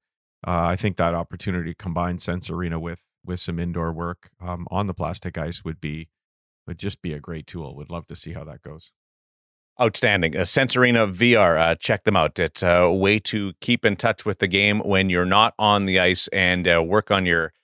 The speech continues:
Speaker 2: your hand-eye, your puck tracking, uh, so many uses. And if you wanna turn it up to the, uh, to the highest level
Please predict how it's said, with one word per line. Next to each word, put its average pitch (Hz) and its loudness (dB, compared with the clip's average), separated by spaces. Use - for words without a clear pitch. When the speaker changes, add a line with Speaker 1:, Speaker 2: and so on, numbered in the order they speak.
Speaker 2:
your 85 -2
hand-eye, 101 2
your 76 -4
puck - -4
tracking, 104 0
uh, 80 0
so - 4
many 101 4
uses. 85 0
And 95 -2
if 90 -4
you 98 0
wanna 98 0
turn 95 0
it 90 0
up 95 2
to 90 -8
the, 82 0
uh, 80 2
to 85 -6
the 82 2
highest 98 0
level 95 2